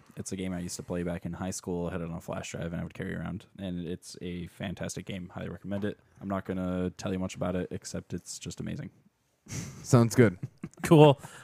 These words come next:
Speaker 3: All right. So, <laughs>
Speaker 1: It's just
Speaker 3: boys
Speaker 1: one to look up, and you're gonna have to. I, my description of it will never be as good as you just taking a look at it and then downloading it, buying it, and then playing it. <laughs> So.
Speaker 3: Bye, car.
Speaker 2: Hello, car.
Speaker 3: Uh,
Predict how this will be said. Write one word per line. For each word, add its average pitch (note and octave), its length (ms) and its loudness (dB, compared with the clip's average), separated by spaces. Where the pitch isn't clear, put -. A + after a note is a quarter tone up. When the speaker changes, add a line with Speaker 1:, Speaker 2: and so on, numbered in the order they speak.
Speaker 3:
All E3 120 4
right. D3 220 6
So, D#3+ 360 12
<laughs> - 160 -8
Speaker 1:
It's B2 140 4
just C#3 200 12
Speaker 3:
boys B2 480 10
Speaker 1:
one C3+ 140 8
to A#2+ 60 8
look G#2+ 220 6
up, F#2 160 2
and G2 60 0
you're G2 100 0
gonna G2 100 2
have F#2+ 120 -2
to. E2+ 360 0
I, G2+ 220 2
my C3+ 220 4
description B2+ 380 2
of A2 100 2
it A2 40 6
will G#2 140 2
never G2+ 180 4
be F#2+ 100 2
as F#2 100 0
good F#2 120 2
as F2+ 120 -2
you F2+ 100 0
just F2 240 -2
taking F2+ 240 -4
a E2+ 40 -4
look F2 180 -4
at F2 160 -2
it - 140 -4
and E2 140 -8
then D#2+ 240 -8
downloading E2+ 420 -4
it, E2+ 160 -8
buying F2 340 -4
it, D#2+ 120 -8
and - 100 -8
then D#2+ 100 -10
playing F#2 280 -8
it. G2 120 -10
<laughs> B2+ 80 -2
So. - 260 -8
Speaker 3:
Bye, F#3+ 260 2
car. E3+ 460 6
Speaker 2:
Hello, C3+ 220 6
car. C3 280 8
Speaker 3:
Uh, A#2+ 200 4